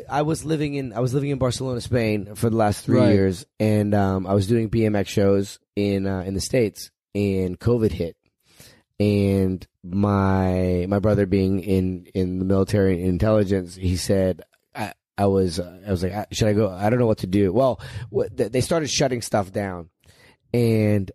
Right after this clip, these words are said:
Speaker 1: um, so I was like, "Okay, I have to go to," I was in, uh,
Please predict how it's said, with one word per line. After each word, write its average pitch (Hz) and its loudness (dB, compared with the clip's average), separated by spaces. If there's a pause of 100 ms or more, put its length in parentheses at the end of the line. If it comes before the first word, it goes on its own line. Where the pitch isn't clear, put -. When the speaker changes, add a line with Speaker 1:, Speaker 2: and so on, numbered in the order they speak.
(100)
Speaker 1:
um, 92 0 (500)
so - -2
I 104 4
was 101 2
like, 98 2
"Okay, 110 2
I 98 8
have 107 4
to 104 -8
go 107 4
to," 107 2
I 95 0
was 95 0
in, 104 -2
uh, 95 -2